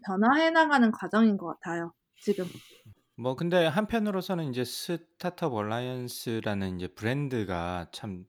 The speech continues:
Speaker 2: 정착이, 어, 잘 된 것 같아요. 그러면서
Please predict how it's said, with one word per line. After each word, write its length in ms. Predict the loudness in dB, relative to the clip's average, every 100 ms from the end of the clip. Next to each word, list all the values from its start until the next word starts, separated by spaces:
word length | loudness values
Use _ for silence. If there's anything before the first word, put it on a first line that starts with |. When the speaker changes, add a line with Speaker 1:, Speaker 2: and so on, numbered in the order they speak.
| _ -10
Speaker 2:
정착이, 840 | -6 -6 -2 -2 -2 -2 -4 -6 _ _ _ _ _ _
어, 240 | -10 -8 -10
잘 180 | -6 -6
된 220 | -4 -4
것 80 | 0
같아요. 440 | -2 -4 -12 -14
그러면서 1000 | -10 -4 -2 -2 -2 -4 -4 -2 -2 -2